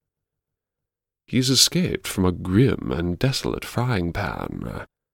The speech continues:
How will he fare in the fire that awaits? We shall just have to see, shan't we? Join me every second Sunday at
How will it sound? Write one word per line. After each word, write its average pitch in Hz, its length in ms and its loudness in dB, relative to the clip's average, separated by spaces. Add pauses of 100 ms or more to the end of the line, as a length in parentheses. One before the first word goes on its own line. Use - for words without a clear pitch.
(460)
How - 280 6
will 113 360 4
he 113 240 0
fare - 600 -2
in 71 120 -2
the 82 60 0
fire - 680 -4
that - 140 -8
awaits? - 800 0 (2000)
We 202 120 10
shall 67 200 2
just - 280 0
have 117 160 0
to 151 80 0
see, - 480 2 (140)
shan't 107 460 0
we? - 180 -4 (1600)
Join 135 420 6
me 143 320 4
every 113 380 4
second - 480 2
Sunday 82 600 0
at - 320 -4